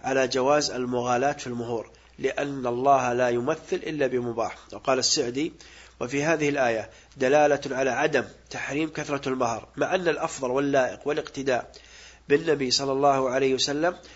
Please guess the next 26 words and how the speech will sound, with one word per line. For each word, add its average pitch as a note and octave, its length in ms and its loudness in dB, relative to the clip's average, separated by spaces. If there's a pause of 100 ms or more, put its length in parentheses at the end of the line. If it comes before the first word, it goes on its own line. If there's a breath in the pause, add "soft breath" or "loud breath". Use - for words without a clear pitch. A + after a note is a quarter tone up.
(140 loud breath)
في C#3+ 160 0
تخفيف C#3 420 -4
المهر، B2+ 380 0
ووجه D3+ 300 2
الدلالة C#3 540 2 (380 loud breath)
أن D3 300 -2
الله B2+ 560 4
أخبر C3 360 0
عن B2+ 220 2 (120)
أمر D3 220 0
يقع C#3+ 380 0
منهم B2 320 -2 (120)
ولم E3+ 260 0
ينكره D3+ 380 0
عليهم، A#2+ 380 0 (340 loud breath)
فدل C3 460 0
على B2 300 2
عدم D3 380 0 (300)
تحريمه. G#2 840 -12
هذه D3 320 -2
الآية E3+ 320 -2
دليل C3+ 320 -4 (1080)
على B2 180 0
أن B2 440 -4
كثرة D3 420 -4
المال C#3+ 360 0